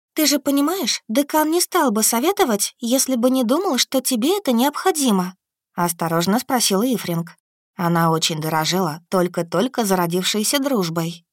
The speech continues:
и ужасно опасалась сказать или сделать что-то неправильное, что могло отвратить от нее Янку, но и молчать считала нечестным. "Понимаю, но лень ужасно", —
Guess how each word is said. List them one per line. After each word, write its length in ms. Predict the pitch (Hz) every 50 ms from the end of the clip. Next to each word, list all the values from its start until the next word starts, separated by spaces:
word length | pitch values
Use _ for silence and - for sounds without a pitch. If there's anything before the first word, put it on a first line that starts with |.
| _ -
и 120 | 208 202
ужасно 560 | 185 180 180 180 185 196 202 - 220 196 180
опасалась 540 | 180 175 175 170 170 - 185 175 170 165 170
сказать 580 | - - 175 165 156 160 170 202 240 - - - _
или 220 | - 196 185 190 185
сделать 340 | 175 170 180 208 254 262
что-то 320 | - - - 190 196 - 214
неправильное, 880 | 233 269 269 311 302 269 196 175 180 175 170 165 160 165 170 175 - _
что 320 | - - - - 196 180
могло 300 | 175 180 175 175 175 185
отвратить 600 | - - 185 175 - 175 170 170 170 262 269 -
от 120 | 247 214 196
нее 220 | 185 185 185 175
Янку, 500 | 165 165 160 160 165 165 - 156 165 170 - _ _ _ _ _ -
но 180 | 185 175 170
и 100 | 170 175
молчать 500 | 170 170 160 160 160 - - 247 320 339
считала 380 | - - 202 185 185 185 185 175
нечестным. 720 | 175 175 165 165 - 160 151 - - 165 156 165 170 - _ _ _ _ _ _ _ _ _ _ -
"Понимаю, 720 | 254 240 240 247 247 240 233 202 170 165 160 170 - _ -
но 200 | 220 220 214 208
лень 320 | 202 196 190 214 254 277 240
ужасно", — 720 | 202 190 190 208 233 247 262 - - 208 175 165 170 170